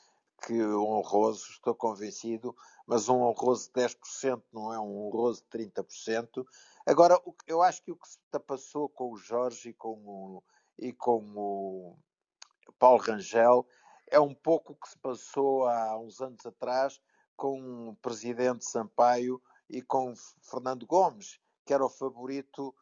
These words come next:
eh, de Mário Soares. O doutor Fernando Gomes, eh, sentou-se à espera da boleia de, de Soares.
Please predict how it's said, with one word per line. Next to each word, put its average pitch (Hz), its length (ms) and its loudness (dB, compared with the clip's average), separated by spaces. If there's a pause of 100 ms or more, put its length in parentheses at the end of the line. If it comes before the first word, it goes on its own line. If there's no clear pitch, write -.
(280)
eh, 120 400 -4
de 120 920 -2
Mário 120 280 -2
Soares. 175 540 6 (360)
O - 60 -20
doutor 135 280 -2
Fernando 139 380 -10
Gomes, 151 440 -6
eh, 147 180 -10 (260)
sentou-se 165 640 -2
à 151 40 4
espera 160 360 -2
da 151 100 -6
boleia 165 560 -4 (320)
de, 156 520 -4
de 151 220 -10
Soares. 175 640 0